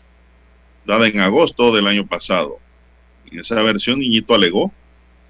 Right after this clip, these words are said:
que le dijo a Cuadra que por qué no dejaba ir a los chicos a los que ya les había robado los celulares en el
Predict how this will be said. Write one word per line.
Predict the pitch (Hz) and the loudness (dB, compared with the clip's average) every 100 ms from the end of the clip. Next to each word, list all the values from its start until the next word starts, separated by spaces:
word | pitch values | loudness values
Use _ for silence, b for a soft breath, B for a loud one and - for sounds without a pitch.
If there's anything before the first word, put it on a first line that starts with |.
| _ _ | _ _
que | - | -4
le | 190 | 0
dijo | 160 147 | 2 2
a | 127 | 0
Cuadra | 120 127 127 123 | 0 0 0 -2
que | 117 | -4
por | 104 101 98 95 92 - _ | -6 -6 -4 -4 -4 -14 _
qué | 127 135 | -4 -2
no | 123 104 | -2 0
dejaba | 95 104 107 110 | 0 2 2 2
ir | 110 | 0
a | |
los | 101 82 | -2 -6
chicos | - 123 120 110 | -2 -2 2 0
a | |
los | 98 - | 0 -4
que | 90 87 | -6 0
ya | 98 110 | 0 2
les | 104 92 | 0 -2
había | 85 87 104 | -2 -2 -2
robado | 101 95 98 107 107 | 0 0 2 2 0
los | 101 | -4
celulares | - 104 110 131 123 | -4 -4 -2 0 0
en | 104 98 | 0 -2
el | 92 87 | -4 -6